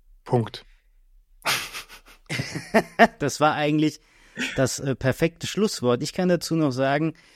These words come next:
Speaker 2: dein LinkedIn-Profil und auch natürlich deine Website kommt alles in die Shownotes. Das ist Ehrensache. Und an der Stelle sei auch gesagt, die Smart-Marketing-Stars landen, sobald alle dreizehn Folgen veröffentlicht wurden,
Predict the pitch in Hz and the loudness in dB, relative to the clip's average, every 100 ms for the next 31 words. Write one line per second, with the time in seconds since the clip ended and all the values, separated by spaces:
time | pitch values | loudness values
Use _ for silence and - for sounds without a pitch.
0 | _ - 139 135 151 214 202 170 - 147 | _ -2 0 2 4 2 2 -2 -2 -4
1 | - 139 135 127 - 123 131 117 131 123 | -2 -2 0 -2 -4 -4 -4 -4 -4 -4
2 | - 120 117 131 - 127 - 131 131 139 | -4 -4 -2 -2 -2 -6 -4 -6 -4 -4
3 | 147 196 - - 175 185 190 - 165 156 | 0 0 -2 -2 -2 0 -2 0 2 2
4 | 139 208 - - - _ 131 127 143 160 | 2 0 -2 -12 -14 _ -4 -4 -4 2
5 | 151 143 127 123 147 185 208 _ - - | 2 2 0 0 0 -2 -2 _ -20 -20
6 | - - 147 180 170 147 131 139 - 143 | -20 -4 0 2 0 -2 0 0 -2 -2
7 | 139 123 117 135 - 117 113 113 _ _ | 0 0 -2 -4 -6 -4 0 -2 _ _
8 | _ _ _ _ _ _ _ _ _ _ | _ _ _ _ _ _ _ _ _ _
9 | - 127 131 - 147 151 - 165 160 - | -2 0 0 0 2 2 2 -2 -2 0
10 | 135 131 135 - 123 135 151 - 156 - | 0 2 0 -4 0 0 0 0 -2 0
11 | 131 123 135 135 139 151 190 185 175 127 | -4 0 0 -2 -2 2 4 4 2 0
12 | 131 139 156 139 - 131 139 135 139 - | 0 0 -4 -4 -2 0 0 0 -2 -2
13 | 135 131 127 135 135 - 120 127 123 131 | -4 -2 -2 -2 -4 -4 -2 0 0 -4